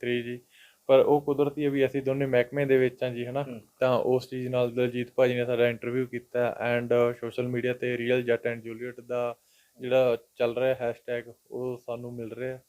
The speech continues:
Speaker 1: ਸਾਡੇ ਲਈ ਕਾਫੀ ਮਾਣ ਵਾਲੀ ਗੱਲ ਹੈ, ਪਰ ਮੂਵੀ and ਸਾਡੀ ਲਵ ਸਟੋਰੀ ਥੋੜ੍ਹੀ ਡਿਫਰੈਂਟ ਹੈ ਜੀ।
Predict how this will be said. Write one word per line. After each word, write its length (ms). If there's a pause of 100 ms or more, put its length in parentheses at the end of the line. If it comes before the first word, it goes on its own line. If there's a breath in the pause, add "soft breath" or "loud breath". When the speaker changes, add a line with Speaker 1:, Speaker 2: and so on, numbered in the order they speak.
(140)
Speaker 1:
ਸਾਡੇ 200
ਲਈ 180
ਕਾਫੀ 340
ਮਾਣ 300
ਵਾਲੀ 240
ਗੱਲ 200
ਹੈ, 140 (400 loud breath)
ਪਰ 120
ਮੂਵੀ 580 (380)
and 180
ਸਾਡੀ 400
ਲਵ 160
ਸਟੋਰੀ 480 (240)
ਥੋੜ੍ਹੀ 180
ਡਿਫਰੈਂਟ 440
ਹੈ 60
ਜੀ। 120